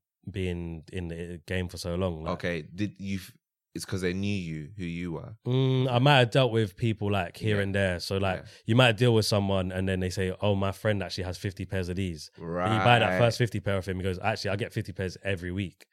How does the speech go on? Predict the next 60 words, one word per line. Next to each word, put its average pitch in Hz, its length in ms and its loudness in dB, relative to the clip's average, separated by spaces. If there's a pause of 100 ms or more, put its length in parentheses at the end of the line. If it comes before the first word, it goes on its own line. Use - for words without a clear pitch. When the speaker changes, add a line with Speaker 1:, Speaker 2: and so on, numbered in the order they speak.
(140)
Speaker 1:
So 98 60 -12
it's 92 160 -4 (260)
like, 101 120 4
Speaker 2:
Right. 92 260 0
Speaker 1:
it's, 85 80 -8
Speaker 2:
So, 98 180 2
Speaker 1:
yeah. 92 60 0
Speaker 2:
okay. 92 180 0
So 98 120 -6
it's 87 220 -6
like, 87 400 -6 (260)
it's 90 120 -6
a - 40 -2
little 101 160 2
bit 80 100 -8
of 87 80 -8
a 82 60 -8
teaser. 90 440 -4
They 90 100 -2
don't 95 260 0
maybe 92 360 -4
outwardly 85 400 -2
tell 90 240 -2
you, 85 80 -2
"Oh, 82 80 -2
yeah, 85 140 -6
by 87 180 -4
the 82 120 -6
way, 85 120 -4
I 82 100 -2
got 80 160 -8
Speaker 1:
Yeah, 156 140 0
Speaker 2:
better 131 140 -2
Speaker 1:
if, 127 80 2
Speaker 2:
trainers," 139 260 4
Speaker 1:
if, - 120 -16
Speaker 2:
you 147 120 4
Speaker 1:
if, 143 80 0
Speaker 2:
know? - 60 -10
Speaker 1:
if 139 160 4
you're 143 100 6
dealing 127 360 4
with 104 220 2
Speaker 2:
Yeah. - 60 -20 (200)
Speaker 1:
tens, 107 220 -4
you're 117 100 4
t-, 143 220 4
dealing 117 280 2
with 98 100 -2
tens 104 240 0
of 90 60 -6
thousands 92 260 0
of 90 60 -6
pounds 92 280 -2
worth 90 220 -2
of 85 40 -6
Speaker 2:
Yeah. 80 100 -4
Speaker 1:
transactions. 95 640 -2
You, 98 200 -4
Speaker 2:
Yeah. 80 180 -12